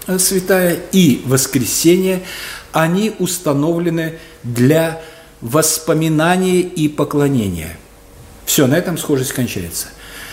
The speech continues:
Там воспоминания о творении, здесь воспоминания о воскресении Спасителя и, э, о, э, самом спасении.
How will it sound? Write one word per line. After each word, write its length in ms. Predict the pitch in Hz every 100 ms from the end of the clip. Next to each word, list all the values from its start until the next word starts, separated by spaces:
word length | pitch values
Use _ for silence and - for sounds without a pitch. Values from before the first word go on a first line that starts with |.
| - - -
Там 220 | 202 170
воспоминания 800 | 156 - 151 156 143 120 113 104 -
о 140 | 151
творении, 640 | 127 117 113 170 214 220 220 - - - -
здесь 520 | 120 120 123 185 180
воспоминания 880 | 135 139 - 135 127 139 151 151 143 -
о 180 | 127 127
воскресении 580 | 117 117 113 - 123 113
Спасителя 760 | - 117 - 160 151 139 131 127 -
и, 300 | 127 131 - - -
э, 280 | 131 117 110 -
о, 340 | 123 120 117 - - - - - -
э, 280 | 123 117 101
самом 400 | - 131 139 131
спасении. 680 | - 135 - 127 107 87